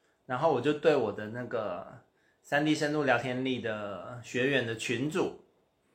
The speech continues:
因为我就是持续会发一些东西嘛，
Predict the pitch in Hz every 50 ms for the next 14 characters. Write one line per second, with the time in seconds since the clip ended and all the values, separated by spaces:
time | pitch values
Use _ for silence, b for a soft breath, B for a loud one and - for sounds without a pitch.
0 | _ _ _ _ - 156 170 170 147 123 113 131 147 147 143 147 147 143 143 139
1 | 135 131 127 127 123 - - 123 113 - 151 151 147 147 143 139 - 139 120 123
2 | 131 131 123 - 127 117 117 117 113 - 113 110 113 113 - - 110 107 107 90
3 | -